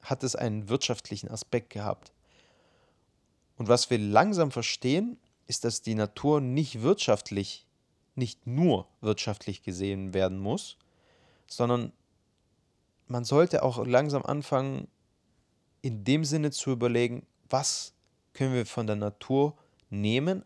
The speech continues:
aber was müssen wir ihr auch wieder geben? Und das sind so Beispiele, das ist jetzt kein Zufall, dass es in den letzten dreißig Jahren alles passiert ist. Also diese ganzen Beispiele sind nicht allzu lange her. Amazonas ist heute immer noch,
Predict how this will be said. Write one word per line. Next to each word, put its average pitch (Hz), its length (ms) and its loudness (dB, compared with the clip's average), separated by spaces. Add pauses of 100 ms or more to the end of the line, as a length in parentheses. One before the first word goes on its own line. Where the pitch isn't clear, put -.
aber 117 240 -2
was 120 220 2
müssen 123 240 -6
wir 113 80 -2
ihr 98 240 -2
auch 101 240 -2
wieder 95 220 -4
geben? 104 580 0 (560)
Und - 80 -12
das 131 80 -2
sind 175 80 0
so 156 120 2
Beispiele, 160 640 6
das 135 200 -6
ist 135 120 -2
jetzt - 180 -2
kein 113 200 -2
Zufall, 160 720 4 (480)
dass 113 160 -2
es 117 140 -2
in 120 100 0
den 110 180 2
letzten 120 460 2
dreißig 139 640 -2
Jahren 131 520 4 (640)
alles 117 220 0
passiert 113 460 -6
ist. 160 220 -4
Also - 200 -10
diese 104 220 -6
ganzen 131 340 -4
Beispiele 127 580 2 (440)
sind - 220 -6
nicht 113 260 -4 (280)
allzu 123 300 0
lange 98 300 0
her. 107 340 0 (540)
Amazonas 117 600 -4
ist 101 160 -6
heute 98 180 0
immer 147 280 -2
noch, 147 300 2